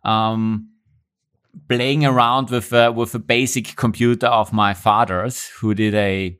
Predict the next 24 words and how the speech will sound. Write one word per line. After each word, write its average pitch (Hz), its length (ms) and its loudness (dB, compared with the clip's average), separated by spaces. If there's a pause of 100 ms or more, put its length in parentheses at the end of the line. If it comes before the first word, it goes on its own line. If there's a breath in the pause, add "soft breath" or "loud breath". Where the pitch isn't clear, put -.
yeah, 98 340 2
uh, 90 360 -6
um, - 300 -16
adult 120 500 0
education, 113 960 -6
uh, 98 240 -10
a 101 40 -6
continuous 120 480 -2
education 117 600 -2
program 143 580 2 (240 loud breath)
back 139 260 0
then, 151 300 2 (380 loud breath)
and 139 140 0
it 151 120 0 (580)
very 175 920 2 (120)
early 135 540 2
in, 120 320 -10
in 117 220 -8
my, 110 300 -4
in 110 180 -6
my 107 180 -6
days, 107 440 -6
kind 120 320 -8
of 120 340 -6